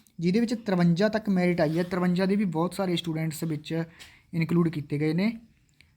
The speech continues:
ਤਰਵੰਜਾ, ਤਰਵੰਜਾ ਵੀ ਹੈਗੇ ਆ, ਮਤਲਬ ਕਿ ਛਪੰਜਾ ਤੋਂ ਲੈ ਕੇ, ਅਹ, ਇੱਕ ਸੌ ਸੱਤਰ ਤੱਕ। ਇੰਨੇ ਕੈਂਡੀਡੇਟ ਤਰਵੰਜਾ ਵਾਲੇ ਵੀ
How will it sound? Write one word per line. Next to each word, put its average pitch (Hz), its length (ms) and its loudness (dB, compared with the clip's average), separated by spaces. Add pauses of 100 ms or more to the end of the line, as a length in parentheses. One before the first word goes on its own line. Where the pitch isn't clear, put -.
(420)
ਤਰਵੰਜਾ, 160 380 0
ਤਰਵੰਜਾ 160 340 0
ਵੀ 170 300 0
ਹੈਗੇ 170 280 0
ਆ, 202 40 4
ਮਤਲਬ 175 320 0
ਕਿ 185 480 2
ਛਪੰਜਾ 170 520 -2
ਤੋਂ 180 140 -2
ਲੈ 147 220 0
ਕੇ, 160 320 -2 (1200)
ਅਹ, 165 360 0
ਇੱਕ 185 160 -6
ਸੌ 208 120 0
ਸੱਤਰ 151 300 -2
ਤੱਕ। - 280 -8 (540)
ਇੰਨੇ 180 260 4
ਕੈਂਡੀਡੇਟ 175 420 0
ਤਰਵੰਜਾ 180 460 2
ਵਾਲੇ 185 220 4
ਵੀ 214 260 0